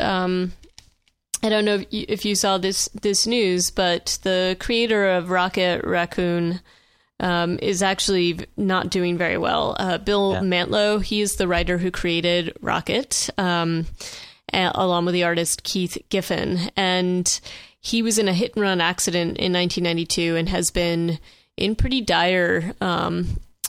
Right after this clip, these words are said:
Speaker 1: health for a very long time. I mean, he just needs, there's, like, a ton of money related to his healthcare. And generally, you've seen that, uh,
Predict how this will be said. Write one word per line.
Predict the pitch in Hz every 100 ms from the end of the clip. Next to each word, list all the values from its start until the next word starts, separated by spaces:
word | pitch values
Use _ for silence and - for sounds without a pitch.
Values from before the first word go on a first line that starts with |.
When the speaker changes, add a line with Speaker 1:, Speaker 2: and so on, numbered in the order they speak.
| - 185
Speaker 1:
health | - 190 - -
for | - 180
a |
very | 175 185
long | 175 170
time. | 165 180 170
I | 175
mean, | 175 175
he | 185
just | 175 -
needs, | 175 170 160 - - - -
there's, | - 175
like, | 175
a | 165
ton | 202
of | 175
money | 175 175 180
related | 175 170 165
to |
his | 170 -
healthcare. | 202 - - 190 185 180 185 - - -
And | - 196 196 196 202
generally, | 185 233 302 381 330 269 240 226
you've | 214 214
seen | - 208 196 196
that, | 185 175 175 -
uh, | -